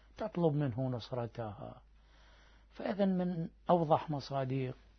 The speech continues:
هذه الوصية التي تنطبق عليها هي المرأة وظلم المرأة. وإذا تطور أمرها إلى قضية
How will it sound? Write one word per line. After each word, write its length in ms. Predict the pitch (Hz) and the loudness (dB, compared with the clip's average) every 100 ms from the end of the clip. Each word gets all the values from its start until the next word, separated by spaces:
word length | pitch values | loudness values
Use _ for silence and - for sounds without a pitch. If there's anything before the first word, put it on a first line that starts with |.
| - - - | -20 -20 -8
هذه 400 | - 139 127 117 | -2 0 0 -2
الوصية 680 | 123 120 117 - 131 127 127 | -2 -4 -4 -4 -4 -2 -4
التي 340 | 135 117 110 - | -6 -12 -16 -8
تنطبق 560 | 127 127 123 120 123 - | -4 -4 -4 -6 -6 -8
عليها 520 | 120 123 117 139 143 - - - - - - - | -6 -6 -6 -6 -8 -14 -20 -20 -20 -20 -20 -4
هي 380 | 180 185 185 156 | 0 2 2 2
المرأة 640 | 160 165 170 - 147 143 | 2 4 2 2 2 2
وظلم 480 | 143 131 135 143 135 | 2 0 2 2 2
المرأة. 440 | 120 110 120 - - - - - - - - - - - - - - - - - - - - | 0 0 0 0 -10 -20 -20 -20 -20 -20 -20 -20 -20 -20 -20 -20 -20 -20 -20 -20 -20 -12 -4
وإذا 440 | 110 127 135 131 | 0 4 6 4
تطور 720 | - 139 139 139 139 135 127 | 4 2 6 6 6 6 6
أمرها 520 | 139 135 123 131 131 | 4 4 6 6 6
إلى 160 | 131 127 | 4 2
قضية 420 | - 127 135 123 | 2 0 0 0